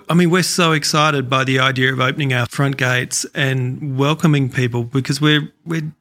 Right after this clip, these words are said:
deeply proud of the work that we do on that farm. You know, Richard and Karen, our farm managers, do such an amazing job. And they came from England for that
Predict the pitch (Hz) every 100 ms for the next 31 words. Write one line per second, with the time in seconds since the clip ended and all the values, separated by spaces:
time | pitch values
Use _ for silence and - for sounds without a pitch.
0 | - 180 220 - 170 - - 127 143 139
1 | 120 127 120 127 123 139 - 123 120 120
2 | 123 131 127 - 120 117 113 110 _ -
3 | - _ 131 127 131 143 - 139 127 123
4 | 123 123 131 127 123 - 123 123 123 127
5 | 120 117 113 - - - 131 - 139 143
6 | 135 131 127 127 127 120 123 123 117 120
7 | 127 131 160 - 151 - 156 147 190 185
8 | 180 156 127 143 147 117 - - - -
9 | - - 135 139 123 -